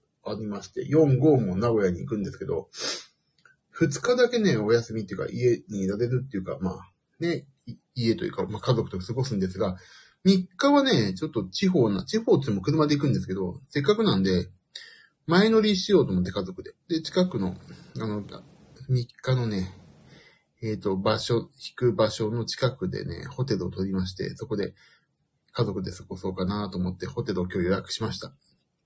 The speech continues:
で、み-、二日に取るとね、三人でね、二万円しないぐらいだったのが、三日の予約になると急にね、倍以上するのね。だから二日でまあ泊まるんですけど、まあよかったなと思って。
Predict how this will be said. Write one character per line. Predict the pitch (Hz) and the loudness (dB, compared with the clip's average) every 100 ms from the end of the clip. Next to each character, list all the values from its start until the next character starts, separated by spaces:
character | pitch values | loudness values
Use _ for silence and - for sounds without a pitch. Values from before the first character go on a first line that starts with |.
| _ _ _ - | _ _ _ 4
で、 | 139 | 6
み-、 | 123 135 - - - - | 8 4 -2 -12 -20 -2
二 | - 180 - - | 4 4 4 2
日 | 285 | 4
に | 285 269 | 6 4
取 | 247 | 0
る | 185 | 2
と | 110 | 2
ね、 | 107 98 110 - | 0 -2 -6 -14
三 | - 165 185 | -2 6 6
人 | 196 156 | 8 6
で | 107 | 4
ね、 | 104 107 | 2 2
二 | 117 | 4
万 | 135 135 | 8 8
円 | 131 | 8
し | 131 | 6
な | 127 | 4
い | |
ぐ | 127 | 4
ら | 110 | 4
い | 95 | 2
だ | |
っ | 90 | 0
た | 90 | 2
の | 92 | 2
が、 | 90 | 2
三 | - 127 135 - | 2 2 2 2
日 | - 180 | 2 4
の | 180 180 - - _ _ _ _ _ _ _ _ _ _ _ - | 6 4 0 -14 _ _ _ _ _ _ _ _ _ _ _ 6
予 | 147 | 8
約 | 139 143 | 8 8
に | |
な | 127 | 8
る | |
と | 98 | 6
急 | - 117 | 0 -2
に | |
ね、 | 107 92 95 | -2 -2 2
倍 | 127 139 | 6 8
以 | |
上 | 123 | 6
す | 95 107 | 2 -4
る | |
の | 92 95 | -6 -6
ね。 | 92 - | -10 -10
だ | 92 | -8
か | 113 | -6
ら | - | -4
二 | 135 | 0
日 | 160 | 2
で | 160 | 2
ま | 135 | 2
あ | |
泊 | 131 | 4
ま | 127 | 2
る | |
ん | 110 | 2
で | 90 | -2
す | |
け | 95 | -4
ど、 | 90 90 | -4 -4
ま | 92 | -6
あ | |
よ | 92 104 | -4 -4
か | - | -8
っ | 90 | -14
た | 82 | -14
な | 80 - | -16 -18
と | |
思 | 90 | -20
っ | |
て。 | 92 | -20